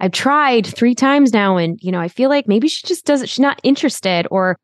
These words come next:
she says she's so busy." And maybe she is. Maybe it's not that she's trying to reject you. Maybe there is something going on personally in her life. Maybe she does need you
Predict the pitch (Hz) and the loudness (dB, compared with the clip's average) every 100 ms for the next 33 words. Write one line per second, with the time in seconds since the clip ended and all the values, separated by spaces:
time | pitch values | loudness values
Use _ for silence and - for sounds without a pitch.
0 | - - 220 - 233 254 285 262 285 254 | -12 -4 -4 0 2 2 2 0 0 0
1 | 226 285 247 - 202 214 226 294 320 311 | 0 0 0 -4 -2 0 0 0 0 0
2 | 311 - 302 294 294 302 208 185 185 - | -2 -2 -6 -2 0 0 -2 -4 -10 -14
3 | _ 185 202 240 302 247 226 202 - 190 | _ -2 0 2 2 2 0 -2 0 0
4 | 190 233 240 208 - - 185 175 - 175 | 2 0 0 -2 -8 -6 -6 -4 -6 -2
5 | 202 180 165 156 175 - 180 165 160 180 | 0 0 -2 -2 -4 -4 -6 -4 -4 -4
6 | 269 302 - 220 233 202 302 349 254 170 | -2 -2 -2 -2 0 -2 -2 -2 -2 -2
7 | 160 156 156 143 135 - 170 - 147 147 | -2 -4 -4 -4 -4 -2 -4 -2 -6 -4
8 | 151 165 147 85 95 - 170 208 370 - | -4 -4 -4 -4 -6 -4 -2 0 0 0
9 | 277 208 185 330 208 151 160 151 - 170 | -2 0 0 0 -2 -4 -6 -10 -12 -10